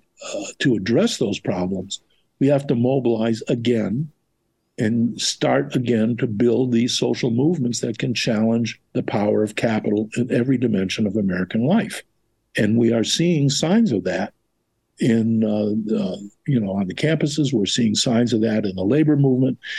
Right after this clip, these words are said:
in the Black Lives Matter movement, in women's movements, in, uh, the environmental movement, environmental justice movement, all those things.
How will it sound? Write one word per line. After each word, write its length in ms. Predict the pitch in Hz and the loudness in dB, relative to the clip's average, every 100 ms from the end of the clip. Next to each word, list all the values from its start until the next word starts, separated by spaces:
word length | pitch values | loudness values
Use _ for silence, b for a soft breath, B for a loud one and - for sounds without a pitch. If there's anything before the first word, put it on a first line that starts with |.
| B - | B -2
in 160 | 110 | 0
the 60 | 107 | 2
Black 340 | 113 110 98 | 0 0 0
Lives 260 | - 92 - | -2 -2 0
Matter 320 | 143 156 147 | 2 2 2
movement, 440 | 127 120 117 110 95 | 4 2 2 0 -2
in 120 | 95 | 0
women's 440 | 139 156 147 143 | 0 2 0 -2
movements, 480 | 143 123 240 - - B B B - | -2 -2 -2 -4 -6 B B B -2
in, 440 | 107 104 107 104 | 0 2 2 2
uh, 120 | 98 | 2
the 120 | 98 104 | 2 0
environmental 600 | 98 101 107 117 160 156 | 0 0 2 2 2 2
movement, 400 | 139 131 135 - | 2 0 -4 -6
environmental 540 | - 107 117 120 117 98 | -4 -2 0 0 -2 -4
justice 480 | - 151 147 139 147 | 0 0 0 -2 0
movement, 240 | 123 123 | 0 0
all 220 | 147 190 196 | 2 2 4
those 260 | 170 147 | 2 0
things. 520 | - 143 90 - - | 0 0 0 -6 -10